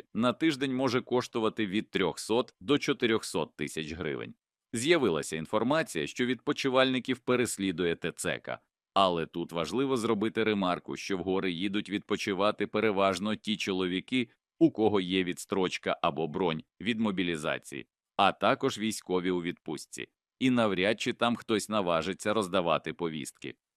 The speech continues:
Чи ви в таке вірите? І наостанок.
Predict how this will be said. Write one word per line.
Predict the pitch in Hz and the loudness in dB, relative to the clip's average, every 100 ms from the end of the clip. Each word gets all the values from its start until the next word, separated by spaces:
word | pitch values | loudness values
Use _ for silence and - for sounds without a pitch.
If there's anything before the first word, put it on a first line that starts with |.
| _ - | _ 2
Чи | 127 | 4
ви | 120 | 4
в | 147 | 4
таке | - 117 131 127 | 4 4 6 6
вірите? | 117 113 78 - 57 _ _ _ - | 6 4 2 -4 -14 _ _ _ -2
І | 127 | 0
наостанок. | 131 120 110 - 87 67 58 _ | 2 2 0 2 0 0 -4 _